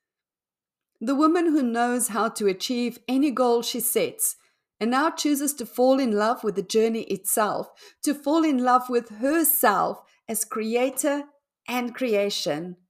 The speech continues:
as icon. This is the feminine art of self-leadership,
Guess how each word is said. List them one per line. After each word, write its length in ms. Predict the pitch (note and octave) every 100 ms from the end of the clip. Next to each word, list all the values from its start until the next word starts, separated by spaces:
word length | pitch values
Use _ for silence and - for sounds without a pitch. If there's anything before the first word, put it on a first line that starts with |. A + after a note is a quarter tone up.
| _ _ -
as 260 | G#3+ G3+ -
icon. 760 | G3+ G#3 G#3 - E3 - F#3+ G#3+ _ _ _ _ _ _ _ _ _ A#3+
This 240 | F4+ G#4
is 140 | F4+
the 120 | D#4 D4
feminine 520 | D4 C4+ C4 B3+ -
art 280 | G3 G3 G#3
of 100 | -
self-leadership, 960 | G3+ F#3 F#3 G3 F#3 F3+ - D3 -